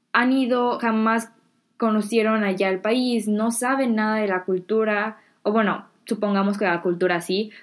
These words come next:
pero no saben cómo, cómo moverse allá.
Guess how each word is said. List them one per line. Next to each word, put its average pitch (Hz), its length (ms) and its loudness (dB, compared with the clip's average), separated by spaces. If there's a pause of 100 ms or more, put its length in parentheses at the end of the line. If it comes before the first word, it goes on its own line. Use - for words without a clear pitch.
(140)
pero 190 500 0 (360)
no 214 260 2
saben 220 640 0 (160)
cómo, 208 680 -2 (840)
cómo 220 240 0
moverse 208 500 0
allá. 240 380 -2